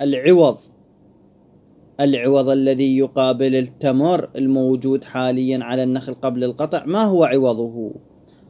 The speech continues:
قال مصنف: "يشترط في شروط ويلزم أن لا يجعل عوضه تمراً من ذلك النخل أو من غيره". لا يجوز أن تجعل ثمن هذا التمر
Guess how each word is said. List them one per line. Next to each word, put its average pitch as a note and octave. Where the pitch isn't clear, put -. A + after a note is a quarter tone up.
قال F3
مصنف: D#3+
"يشترط F#3+
في D#3+
شروط D#3
ويلزم D#3
أن C3+
لا F#3
يجعل F#3
عوضه F3+
تمراً G3+
من G3
ذلك A3+
النخل A3+
أو F#3+
من D#3+
غيره". A#2
لا F#3
يجوز E3+
أن C3+
تجعل C3
ثمن F#3
هذا G3
التمر D3+